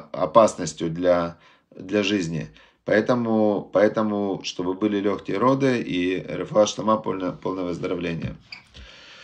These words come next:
Хорошо, теперь дальше, дальше, э, ещё раз, по, по простой процедуре,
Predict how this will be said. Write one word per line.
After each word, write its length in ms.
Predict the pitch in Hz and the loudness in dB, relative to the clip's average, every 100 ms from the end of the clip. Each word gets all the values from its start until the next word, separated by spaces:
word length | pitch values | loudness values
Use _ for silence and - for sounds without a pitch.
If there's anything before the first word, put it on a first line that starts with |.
| - - - - - | -20 -20 -20 -20 -14
Хорошо, 680 | - 143 165 - 156 113 - - _ _ | 6 10 10 8 2 2 -4 -14 _ _
теперь 680 | - 117 151 170 185 196 - _ _ - | 2 6 8 10 10 8 0 _ _ 2
дальше, 800 | 107 123 120 117 143 147 160 - - _ - | 8 10 10 6 4 4 2 -2 -14 _ -8
дальше, 840 | 120 143 160 156 - 151 147 143 - _ _ _ _ _ _ 156 - _ _ _ _ _ _ - | 6 8 10 6 4 6 6 4 -2 _ _ _ _ _ _ -20 -20 _ _ _ _ _ _ -4
э, 100 | 123 | 2
ещё 280 | 131 135 135 | 6 8 8
раз, 180 | 104 - | 6 4
по, 420 | - 175 190 175 | 6 10 10 10
по 280 | - - 170 | 6 2 4
простой 440 | 165 147 - 160 | 8 6 8 6
процедуре, 840 | 143 139 139 117 120 104 107 113 | 8 6 6 4 4 6 4 2